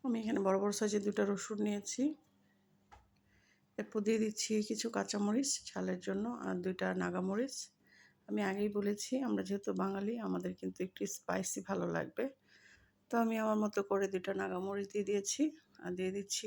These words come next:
কিছু গোলমরিচের গুঁড়া। আর এই রান্নায় গোলমরিচের গুঁড়াটা অবশ্যই দিতে হবে। আর নাগামরিচটা হলো অপশনাল, এটা আপনি চাইলে দিতে পারেন, আর না দিলেও কোনো সমস্যা নেই।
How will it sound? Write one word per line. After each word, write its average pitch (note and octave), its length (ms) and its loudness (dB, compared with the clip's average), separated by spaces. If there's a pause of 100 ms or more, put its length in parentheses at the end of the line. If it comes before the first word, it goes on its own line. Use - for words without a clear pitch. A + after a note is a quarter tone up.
(100)
কিছু - 200 -4 (140)
গোলমরিচের G3+ 580 2
গুঁড়া। G#3+ 180 2 (960)
আর G#3+ 140 -2
এই A3 100 4
রান্নায় G#3+ 300 2
গোলমরিচের A3 520 2
গুঁড়াটা G#3+ 360 2
অবশ্যই G#3 420 4
দিতে G#3 240 2
হবে। G3 200 4 (1400)
আর G#3 60 0 (100)
নাগামরিচটা G3 640 2
হলো G3+ 200 2
অপশনাল, G#3+ 420 0 (100)
এটা G3 180 -4
আপনি F#3+ 140 -4 (100)
চাইলে F#3+ 320 0
দিতে G#3+ 200 -4
পারেন, B3 240 0
আর D4+ 140 2
না G#3+ 140 0
দিলেও G#3 200 -2 (100)
কোনো F#3+ 140 -2 (120)
সমস্যা G3+ 400 -6
নেই। C#4+ 100 2